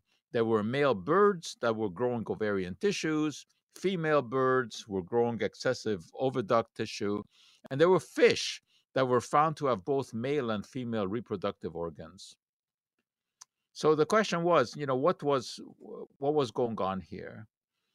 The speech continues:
And the scientists at the conference, uh, were aware that a chemical called diethylstilbestrol, or D E S,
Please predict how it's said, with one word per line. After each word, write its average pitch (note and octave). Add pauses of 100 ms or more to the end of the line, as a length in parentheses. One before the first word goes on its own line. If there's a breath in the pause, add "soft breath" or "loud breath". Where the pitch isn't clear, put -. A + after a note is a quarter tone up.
(440)
And C3+
the C#3
scientists A#3+
at A#2+
the A2
conference, C3+ (100)
uh, A#2
were C3+
aware B2+ (580)
that C3
a A#2+
chemical A3
called F#2+
diethylstilbestrol, B2
or G#2
D C#3
E A#2+
S, -